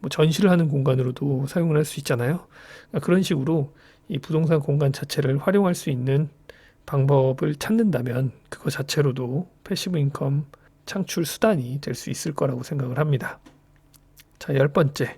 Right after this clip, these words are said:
홈페이지 만들기네요. 자신의 웹사이트를 구축해라. 개인적으로 이 패시브 인컴을 만들기 위해서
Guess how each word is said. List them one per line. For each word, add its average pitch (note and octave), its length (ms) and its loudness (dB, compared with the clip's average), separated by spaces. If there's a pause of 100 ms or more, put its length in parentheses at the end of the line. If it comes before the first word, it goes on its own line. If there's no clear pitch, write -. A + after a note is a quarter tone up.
(300)
홈페이지 F#3+ 320 0
만들기네요. C3 720 0
자신의 C#3+ 400 2
웹사이트를 D3 720 -2
구축해라. - 760 -4 (800)
개인적으로 E3 800 4
이 D3 180 -4
패시브 A#3 460 0
인컴을 F#3 340 2
만들기 C#3+ 460 0
위해서 C3+ 520 -2